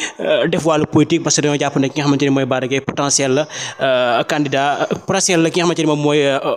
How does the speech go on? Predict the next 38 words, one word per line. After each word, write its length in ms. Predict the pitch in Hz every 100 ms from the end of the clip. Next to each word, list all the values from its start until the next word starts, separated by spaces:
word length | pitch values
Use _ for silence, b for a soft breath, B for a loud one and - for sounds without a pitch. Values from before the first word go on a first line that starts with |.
| - 156
euh, 240 | 139 135
opposant 340 | - 160 151 139
ki 120 | 151
nga 60 |
xamante 160 | 147 139
ni 40 | 135
moom 100 | 135
fa 80 | 135
nekk 160 | 135
muy, 300 | 135 135 131 127 B B B
euh, 300 | 127 123 123
Amadou 260 | 135 147 151
Hott 160 | 135 -
mi 80 |
nga 60 | 147
xamante 140 | 151 143
ni 160 | 143 131 - 175
jàpp 180 | 165 160
nañ 140 | 165
ne 120 | 139 165 B B B
si 160 | -
élection 260 | 180 170 170
yi 160 | 151 151
ñu 60 |
jëm 200 | 143 147 143
locales 320 | 143 131 143
yi 80 | 156
dafa 380 | 151 165 156
war 160 | 160 147
a 20 |
mën 140 | 143 139 143 143
a 20 | 139
samp 200 | 151 -
ndëndam 240 | 143 139
foofu 200 | 127 -
ci 80 | -
Yeumbeul 160 | 127 120
Sud. 140 | 117